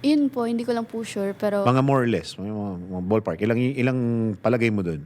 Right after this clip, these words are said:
Speaker 2: Abot kayo ng mga sampung libo, limang libo, dalawang libo?
Speaker 1: Ah, more than that po.
Speaker 2: More than ten thousand?
Speaker 1: Ah, hindi.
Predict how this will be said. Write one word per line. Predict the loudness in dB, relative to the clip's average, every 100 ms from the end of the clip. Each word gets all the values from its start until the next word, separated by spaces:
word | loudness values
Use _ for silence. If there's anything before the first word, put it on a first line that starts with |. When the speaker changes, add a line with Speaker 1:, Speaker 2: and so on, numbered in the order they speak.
| -6
Speaker 2:
Abot | -2 0 0
kayo | 2 2
ng | 0 0
mga | 0 -2 -2
sampung | -4 -2 2
libo, | 4 4 4
limang | 4 2 0
libo, | 0 0 2 2
dalawang | 2 0 0
libo? | 0 0 0 -2 -10 -20 -20 -20 -20 -20 -20 -20 -16
Speaker 1:
Ah, | -12 -10 -12 -20 -4
more | 2 2 2
than | 0 0
that | -4 -6
po. | -8 -8 0 4
Speaker 2:
More | 6
than | 6 0 -2
ten | 0 2
thousand? | 2 0 -2 -2 -20 -20 -12
Speaker 1:
Ah, | -12 -12 -20 -14
hindi. | -4 0 0 0